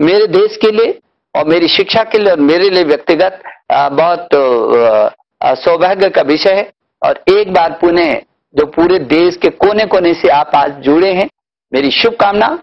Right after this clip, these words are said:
आप अपने को सुरक्षित रखें, अपने परिवार को सुरक्षित रखें, मेरी शुभकामना। और जो हिंदुस्तान का ये सबसे बड़ा परिवार है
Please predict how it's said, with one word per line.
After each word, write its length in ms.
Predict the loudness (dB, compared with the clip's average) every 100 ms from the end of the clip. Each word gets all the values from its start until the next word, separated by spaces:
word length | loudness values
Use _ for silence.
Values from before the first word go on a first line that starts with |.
| 0
आप 180 | 0 0
अपने 240 | -2 -2
को 140 | 0 -2
सुरक्षित 600 | 0 -2 -2 -2 -4 -4 -4
रखें, 640 | 0 0 0 -2 -2 -4 -8 _ _ _ _ _ _
अपने 400 | -2 -2 0 -2
परिवार 520 | 0 -2 0 0 0 -2
को 680 | -8 _ 0 0 2 0
सुरक्षित 640 | 0 0 0 -2 -2 -2 -2
रखें, 240 | -2 0
मेरी 300 | 2 2 0
शुभकामना। 600 | 0 -2 0 0 -2 -4 -10 -20 _ -2
और 200 | -2 0
जो 420 | 0 0 -4 -12 -6
हिंदुस्तान 800 | -2 0 0 0 -2 0 0 0
का 120 | 2
ये 160 | 2 0
सबसे 460 | 0 -2 0 0
बड़ा 160 | 2 0
परिवार 440 | 0 0 2 2
है 160 | 0